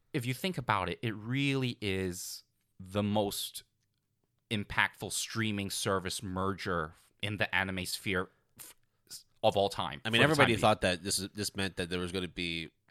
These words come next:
Speaker 2: trouble for Crunchyroll, and actually it turned out to be the complete opposite.
Speaker 1: Exactly. Funimation is the one that took the fall,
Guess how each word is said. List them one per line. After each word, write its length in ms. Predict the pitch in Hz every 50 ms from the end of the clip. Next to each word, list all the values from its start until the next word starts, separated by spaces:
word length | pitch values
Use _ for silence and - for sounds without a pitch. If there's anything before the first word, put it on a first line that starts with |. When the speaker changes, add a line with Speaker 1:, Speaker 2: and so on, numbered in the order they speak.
| -
Speaker 2:
trouble 300 | - 104 95 85 87 80 76
for 100 | - 90
Crunchyroll, 680 | - 113 113 107 - 95 85 76 76 65 64 71 69 - _
and 340 | - 85 87 87 87 87 85 _
actually 440 | - 87 87 - - - 92 85 82
it 60 | 76
turned 200 | - - 87 85
out 80 | 82 -
to 60 | - -
be 220 | 80 80 80 80 -
the 80 | - -
complete 400 | - 92 87 - - 90 85 85
opposite. 520 | 90 87 - - 78 - - 73 73 -
Speaker 1:
Exactly. 420 | 104 - 104 101 101 98 - 95 90
Funimation 580 | - - 123 127 120 107 98 104 - - 101
is 100 | 90 -
the 80 | - 87
one 160 | 87 90 87
that 160 | 82 80 -
took 300 | - - 90 - _ - -
the 60 | -
fall, 460 | - - 95 87 80 71 76 -